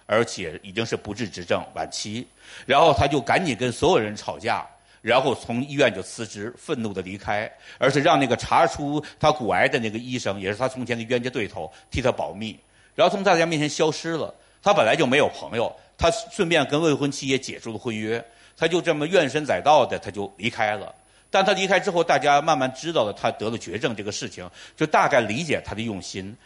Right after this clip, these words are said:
他不想拖累任何人，他骨子里是个骄傲的人。又隔两个月一直没有他的消息，听说他可能去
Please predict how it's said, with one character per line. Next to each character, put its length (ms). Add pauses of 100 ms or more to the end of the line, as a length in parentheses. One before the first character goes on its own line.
(160)
他 140
不 100
想 200
拖 180
累 140
任 180
何 100
人， 100
他 120
骨 160
子 80
里 80
是 80
个 80
骄 160
傲 160
的 100
人。 140 (680)
又 140
隔 220
两 180
个 80
月 80
一 40
直 80
没 80
有 80
他 60
的 60
消 280
息， 180
听 160
说 160
他 100
可 160
能 220
去 600